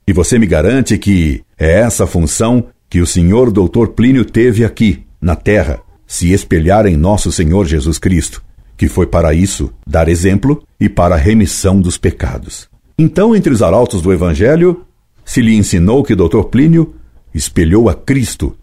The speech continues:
para dar exemplo e para a remissão dos pecados. Logo, Plínio, como Cristo, seria redentor dos pecados. E você conclui que eu, não crendo nisso, eu é que seria protestante. Minha cara,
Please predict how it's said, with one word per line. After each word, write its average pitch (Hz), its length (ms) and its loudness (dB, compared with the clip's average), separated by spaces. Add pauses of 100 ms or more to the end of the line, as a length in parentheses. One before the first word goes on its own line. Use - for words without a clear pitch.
(100)
para 85 180 0
dar 90 180 -2
exemplo 82 600 -2 (320)
e 80 80 0
para 92 380 0
a 65 300 -2
remissão 85 640 -2
dos 67 140 -8
pecados. 73 640 -4 (200)
Logo, 85 560 2 (360)
Plínio, 120 440 2
como 147 240 0
Cristo, 104 520 0 (320)
seria 160 400 2
redentor 135 600 2
dos 123 160 -2
pecados. 73 720 -4
E 90 80 0
você 85 260 0
conclui 95 580 0 (300)
que 90 240 0
eu, 92 320 2
não 113 280 2
crendo 85 360 0
nisso, 113 480 0 (480)
eu 120 320 2
é - 40 0
que - 100 -12
seria 95 320 2
protestante. 87 720 -4 (200)
Minha 131 220 2
cara, 64 480 -4